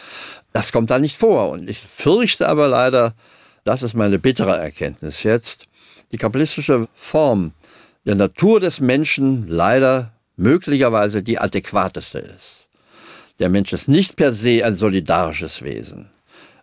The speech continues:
Den Individualismus, den wir heute so schön hochhalten und pflegen,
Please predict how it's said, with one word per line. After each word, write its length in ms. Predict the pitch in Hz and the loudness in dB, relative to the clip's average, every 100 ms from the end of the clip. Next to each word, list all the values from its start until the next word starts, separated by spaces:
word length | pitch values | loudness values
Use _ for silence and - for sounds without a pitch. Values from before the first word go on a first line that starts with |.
| - | -8
Den 140 | 85 | -6
Individualismus, 680 | - 92 90 117 185 180 135 | -4 -2 2 2 2 0 0
den 200 | 143 117 | 0 2
wir 100 | 110 | 2
heute 240 | 95 101 92 | 0 -2 -4
so 120 | 98 | -4
schön 280 | 104 92 - _ _ _ | -2 -2 -4 _ _ _
hochhalten 500 | 127 143 104 101 - | 0 0 0 -2 -2
und 140 | 107 - | -4 -2
pflegen, 580 | 110 117 98 87 78 | 2 2 2 -2 -10